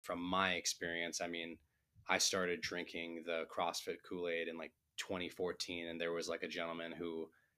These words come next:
started making these mo-, mobility videos, like, kind of using a, um, like, a McKenzie technique, like, using all the pull-up bands or the distraction bands, and he would have things like weight bearing and, you know, providing your own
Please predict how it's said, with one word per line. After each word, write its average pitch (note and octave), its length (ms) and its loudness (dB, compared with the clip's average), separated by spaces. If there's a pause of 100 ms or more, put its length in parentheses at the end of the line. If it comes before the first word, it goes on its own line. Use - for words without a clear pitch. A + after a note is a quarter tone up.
(440)
started F2+ 360 4
making F#2+ 220 2
these F#2 240 0
mo-, G2+ 160 0
mobility G#2 480 4
videos, E2+ 500 0
like, E2 120 -4
kind F2 200 -2
of E2 80 -4 (120)
using F2+ 440 -2
a, F2 220 4
um, E2+ 360 -2 (1120)
like, F#2 100 -2
a F#2+ 40 0
McKenzie G2 480 0
technique, F2 420 -2
like, E2+ 160 -4
using F2 260 -2
all F2 180 2
the F2 340 0
pull-up G#2 340 -2
bands E2+ 340 -2
or E2 60 -4
the E2 80 -8
distraction G2 540 0
bands, E2 260 -2
and D2+ 100 -10
he F2 100 -8
would E2+ 120 -4
have E2+ 240 0
things F2 280 -6
like F2+ 140 -4
weight G#2 240 -2
bearing E2+ 380 -2
and, D#2 140 -6 (580)
you F#2 60 -4
know, E2+ 220 -4
providing G2 360 4
your F2+ 140 0
own F2 280 -2